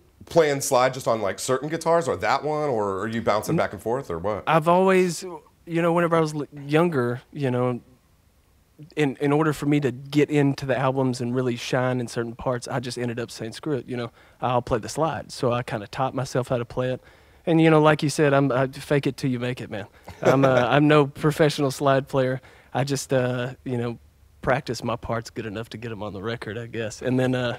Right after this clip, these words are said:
Speaker 2: just play 'em live as good as I can. But yeah, usually I don't,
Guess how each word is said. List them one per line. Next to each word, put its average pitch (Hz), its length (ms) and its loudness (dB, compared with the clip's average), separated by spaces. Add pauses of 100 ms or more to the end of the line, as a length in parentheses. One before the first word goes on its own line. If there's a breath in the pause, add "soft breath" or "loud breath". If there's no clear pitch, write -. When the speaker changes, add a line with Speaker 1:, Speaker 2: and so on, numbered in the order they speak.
(120)
Speaker 2:
just - 180 -6
play 151 200 6
'em 135 100 2
live 139 400 0
as 139 200 -4
good 147 160 2
as 139 120 0
I 123 60 -2
can. 139 320 -2 (500 loud breath)
But 175 140 2
yeah, 185 160 6
usually 208 440 4
I 185 100 0
don't, 180 340 2